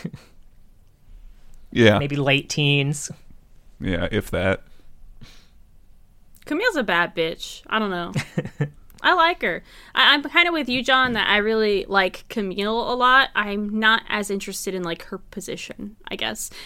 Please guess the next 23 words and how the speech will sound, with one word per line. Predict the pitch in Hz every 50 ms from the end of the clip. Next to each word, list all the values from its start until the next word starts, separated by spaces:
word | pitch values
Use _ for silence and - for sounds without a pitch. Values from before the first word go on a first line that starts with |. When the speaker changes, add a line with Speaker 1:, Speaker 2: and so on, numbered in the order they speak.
| - -
Speaker 3:
And | - 277
I'm | 294 294
Speaker 2:
Mm. | -
Speaker 3:
fine | 311 320 320
with, | 311 320 311 -
like, | - 226 226 208
a | 214
morally | 202 208 202 202 208 202 190 180 180
gray | 175 180 185 190 208 233
character, | 240 - 262 262 285 269 - 302 302 311
which | 294 233 214 -
I | 214 202
think | 208 240 233
she | 220 - - 220 - - - -
kind | 269 294 311 320 320
of | 320
falls | 320 - 320 302 311 302 285
into, | 311 311 294 - 330 320 311
bordering | 262 - 196 202 202 202 196 196 190 185
on | 180 180 175 175 180 170 - -
evil, | - - 196 202 196 202 196 202 214 214 - -
<laughs> | - 233 - - - 294 - - 311 302 - - - - - - - - - -
uh, | - - 190 185 185 185